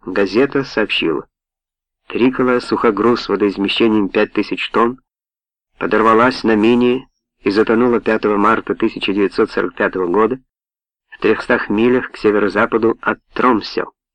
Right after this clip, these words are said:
Экипаж в составе двадцати трех человек погиб». Однако шестнадцатого мая тысяча девятьсот сорок шестого года, более чем через год, военная радиостанция под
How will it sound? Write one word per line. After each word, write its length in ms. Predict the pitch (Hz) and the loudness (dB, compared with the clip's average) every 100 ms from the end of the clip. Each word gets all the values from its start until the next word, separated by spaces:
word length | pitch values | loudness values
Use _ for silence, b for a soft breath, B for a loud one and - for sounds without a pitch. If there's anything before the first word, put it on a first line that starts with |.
| _ _ _ _ _ _ - | _ _ _ _ _ _ -8
Экипаж 600 | 95 101 110 117 - - _ | -4 0 2 0 -2 -8 _
в 60 | |
составе 520 | - 95 110 110 98 - | -6 -4 0 2 2 -2
двадцати 520 | - 101 - - 95 104 | -4 -4 -2 -2 -2 -2
трех 260 | 104 98 | 0 -2
человек 580 | - 95 85 107 - - _ _ _ _ _ _ - | -2 -2 0 0 -2 -8 _ _ _ _ _ _ -4
погиб». 340 | 92 87 82 - _ _ _ _ _ _ _ _ _ - | -2 -2 -6 -14 _ _ _ _ _ _ _ _ _ -2
Однако 520 | 104 147 214 220 196 | 0 2 2 4 4
шестнадцатого 840 | - 156 - 160 202 - 160 143 | 4 0 2 2 2 0 2 4
мая 300 | 127 151 175 | 4 4 2
тысяча 400 | 139 156 156 135 | 2 0 0 0
девятьсот 400 | 117 110 - 143 | 2 0 2 0
сорок 260 | - 139 123 | 2 0 0
шестого 440 | - - 131 107 | -2 -2 0 0
года, 340 | 90 87 85 117 - _ _ _ _ _ _ _ | 0 0 -2 -6 -14 _ _ _ _ _ _ _
более 320 | 127 156 113 | 2 4 4
чем 260 | - 123 101 | 2 0 2
через 380 | - 131 98 98 | 2 2 0 0
год, 380 | 110 143 - | 2 0 -2
военная 500 | 92 95 151 190 175 | 0 4 4 6 4
радиостанция 960 | 156 139 123 - 175 170 - 143 117 - _ _ _ _ _ - | 4 4 2 2 2 2 2 2 2 0 _ _ _ _ _ -2
под 260 | 104 - | -2 -2